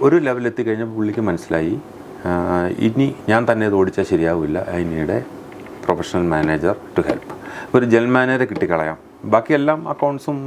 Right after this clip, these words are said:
എല്ലാം അത്യാവശ്യമായിട്ടൊക്കെ ഉണ്ട്, വലിയ മേജർ ചേഞ്ചിൻ്റെ ആവശ്യമില്ല തൽക്കാലം. ഒരു ജനറൽ മാനേജറെ കിട്ടുവാണെങ്കിൽ നമുക്ക് കുറച്ചുകൂടെ, ഉം, വലുതായിട്ട്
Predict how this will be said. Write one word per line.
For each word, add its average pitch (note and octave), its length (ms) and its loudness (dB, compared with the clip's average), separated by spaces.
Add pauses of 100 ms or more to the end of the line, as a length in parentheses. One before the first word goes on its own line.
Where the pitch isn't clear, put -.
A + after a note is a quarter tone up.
(140)
എല്ലാം C#3+ 220 4
അത്യാവശ്യമായിട്ടൊക്കെ D#3+ 600 2
ഉണ്ട്, G2+ 140 -4 (340)
വലിയ D3+ 240 2
മേജർ C#3 220 2 (100)
ചേഞ്ചിൻ്റെ D3 380 2
ആവശ്യമില്ല A#2 360 -2 (100)
തൽക്കാലം. F2+ 400 0 (340)
ഒരു C3 140 2
ജനറൽ A#2+ 220 4
മാനേജറെ C#3 320 0
കിട്ടുവാണെങ്കിൽ F#2 520 -2
നമുക്ക് - 520 -6
കുറച്ചുകൂടെ, A2+ 400 2 (560)
ഉം, G2 160 -2 (840)
വലുതായിട്ട് G2 420 4